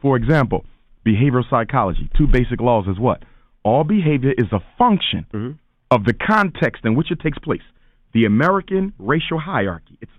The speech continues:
Speaker 1: it's a function of the context. And then it's a function of the consequences.
Speaker 2: Mm-hmm, mm-hmm.
Speaker 1: You follow?
Speaker 2: Mm-hmm.
Speaker 1: So in other words, behavior never stands still. Whether it's you, whether it's a child, whether it's the country, whether it's the police,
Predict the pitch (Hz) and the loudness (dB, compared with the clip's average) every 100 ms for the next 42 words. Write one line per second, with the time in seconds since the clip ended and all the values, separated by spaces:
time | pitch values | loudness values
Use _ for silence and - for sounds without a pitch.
0 | - 110 - - - 165 156 135 - - | -14 -14 -14 -18 -6 -4 -4 -4 -4 -4
1 | 190 156 95 - _ _ _ - 107 208 | -4 -4 -8 -20 _ _ _ -4 0 2
2 | 185 123 - 196 196 139 135 107 117 - | 2 -2 -2 -2 0 -2 -2 -2 -4 0
3 | 214 202 - 151 - - 330 214 - 107 | 0 0 -2 -4 -4 0 2 2 -2 -6
4 | 101 120 - 120 135 - 214 131 85 - | -4 -6 -6 0 0 4 4 4 -2 -8
5 | 139 233 160 143 208 226 143 127 98 135 | -16 0 2 4 2 4 2 2 0 0
6 | 139 233 226 170 143 160 160 160 143 131 | 2 0 2 2 2 0 -2 -2 -2 -2
7 | - 90 - _ _ _ 120 117 104 113 | -6 -10 -12 _ _ _ 0 0 0 0
8 | 175 139 110 - 101 151 156 120 104 95 | 0 0 -2 -8 -6 -2 0 0 -4 -6
9 | - 160 151 120 123 131 - 113 127 165 | -6 -6 -4 -4 -2 -4 -6 -6 -2 -2